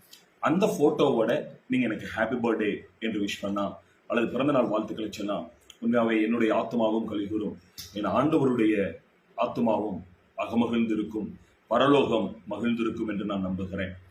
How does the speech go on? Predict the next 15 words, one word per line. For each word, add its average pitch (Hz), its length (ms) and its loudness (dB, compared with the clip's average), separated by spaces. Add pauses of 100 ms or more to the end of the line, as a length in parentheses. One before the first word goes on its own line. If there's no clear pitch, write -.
(560)
எனக்கு 135 240 2
அன்பானவர்களே, 123 920 4 (260)
இது 117 140 -2
ஒரு 113 140 0
மிதமிஞ்சின 147 600 4
நீதிமானித்துவம் 131 760 2
கிடையாது. 110 480 0 (600)
ஆஹ், 107 760 0
ஒரு 135 500 4
சுவிசேஷ 175 960 2 (160)
பாரமும் 139 560 6 (560)
கடைசி 185 500 4
கால 151 680 6
நெருக்கத்தை 160 640 4
அறிந்த 139 680 4